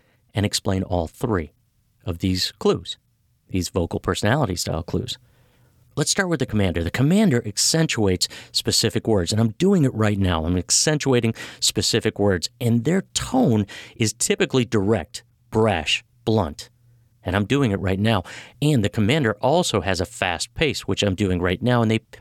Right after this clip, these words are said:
punctuate specific words. So I'm jumping into commander, which is a little bit different than the energizer that I'm gonna show you in a little bit.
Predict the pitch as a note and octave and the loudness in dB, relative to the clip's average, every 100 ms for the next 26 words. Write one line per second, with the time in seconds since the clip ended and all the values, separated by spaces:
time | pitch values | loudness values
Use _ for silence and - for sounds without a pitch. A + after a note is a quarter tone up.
0 | - - - A#3+ - G2+ F#2+ - - G2+ | -20 -10 -2 0 2 2 0 0 -4 0
1 | - G2+ G#2 G#2 - - - A2 F2+ D#2+ | 0 0 -2 -6 -8 -12 -2 2 2 -2
2 | - - - - - - G2+ D3+ E3+ C#3+ | -8 -12 -20 -20 -18 -4 0 0 0 0
3 | C3 A#2+ A2+ A#2 - G#2 - G2+ F#2+ A#2 | 0 2 2 2 -2 -6 -2 0 2 4
4 | C3 F#2+ D#2 - _ _ _ _ - G2 | 2 2 -2 -4 _ _ _ _ -6 -2
5 | - G#2+ - - G2+ G2 C#3 A#3+ A3+ - | 0 -2 -2 -4 0 2 2 2 0 0
6 | D3 C#3+ B2 A#2 G#2+ G2+ _ - G#2 - | 0 0 0 2 2 0 _ -2 -2 2
7 | A#2 A2+ F#2+ E2+ F2+ F2 G2 F#2+ F2 - | 0 2 0 -2 -2 0 0 2 0 0
8 | G#2 F#2 F2 E2 F2+ E2+ A2+ E2 | 0 0 -2 -2 -4 -2 -2 -4